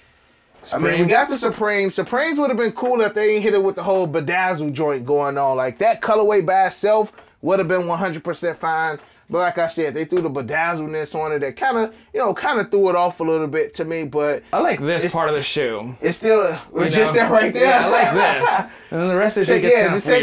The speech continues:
Speaker 2: weird.
Speaker 1: away, take away all that bedazzleness, man. But, you know, a lot of people rock with these right here, the Ferrari fourteens, which is cool, man. But like I said, man, I'm O G, man. Just give me, like, the last shots. Give me the cherries.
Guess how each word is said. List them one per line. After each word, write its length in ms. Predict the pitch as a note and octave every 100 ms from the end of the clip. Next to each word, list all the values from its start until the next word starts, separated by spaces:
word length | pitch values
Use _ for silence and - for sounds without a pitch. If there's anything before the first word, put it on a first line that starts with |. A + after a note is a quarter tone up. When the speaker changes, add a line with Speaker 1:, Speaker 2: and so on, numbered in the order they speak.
| A#3+
Speaker 2:
weird. 160 | A#3+ A#3
Speaker 1:
away, 60 | G3+
take 200 | A3+ A3+
away 200 | A3+ G#3+
all 260 | E3+ G3 G3+
that 180 | G3
bedazzleness, 800 | F3 F3+ D#3 F#3 G3 F3 E3 D3
man. 360 | D#3 D#3 D#3+ C#3
But, 300 | D#3 D#3 D3 - _ -
you 100 | F#3
know, 160 | F3+
a 40 | D#3+
lot 280 | D#3 F#3 F#3+
of 60 |
people 300 | F3 G#3+ F3+
rock 320 | E3+ F3+ F3 F3+
with 340 | F3+ F3+ D#3+ - - _ - _ _ _ _ _ - -
these 380 | D#3+ F3+ F#3+ E3
right 220 | F3 F3
here, 520 | D#3 F3+ F#3+ G3 F#3 - - - _ _ -
the 120 | D#3
Ferrari 680 | D3+ D#3 C#3 D#3 F#3 F#3 F#3
fourteens, 880 | F3+ F#3+ F#3+ - F#3+ F#3+ F#3+ F#3 F#3 -
which 200 | - D4+
is 100 | G3
cool, 340 | - F#3+ F3+ F3
man. 340 | E3+ F3 E3
But 300 | E3 E3 D3+ - _ -
like 200 | G#3 G#3+
I 100 | G#3
said, 320 | - E3 C#3+
man, 160 | C#3+ F3+
I'm 140 | A3
O 180 | F#3 F#3
G, 220 | D3+ F3+
man. 340 | D3 C#3+ C#3+
Just 180 | C#3+ G3
give 140 | G#3 G#3+
me, 120 | G3+
like, 220 | F#3 F3
the 80 | C#3
last 360 | D#3 F3 F3 -
shots. 340 | F3 E3+ D#3
Give 160 | F3+ G#3
me 80 |
the 100 | F#3
cherries. 640 | - F#3 E3 E3 E3 E3+